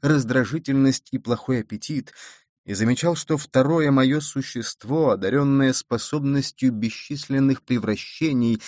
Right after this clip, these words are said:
и возможностей, враждебное первому и становится всё враждебнее по мере того,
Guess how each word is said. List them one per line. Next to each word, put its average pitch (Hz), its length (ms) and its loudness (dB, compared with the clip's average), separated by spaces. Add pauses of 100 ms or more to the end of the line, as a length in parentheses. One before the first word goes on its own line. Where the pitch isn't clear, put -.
(120)
и 139 100 2
возможностей, 113 1040 -2 (240)
враждебное 120 760 2
первому 127 640 2
и 131 60 6
становится 151 600 -2
всё 151 260 -2
враждебнее 117 920 0
по - 120 -8
мере 127 320 0
того, 127 500 0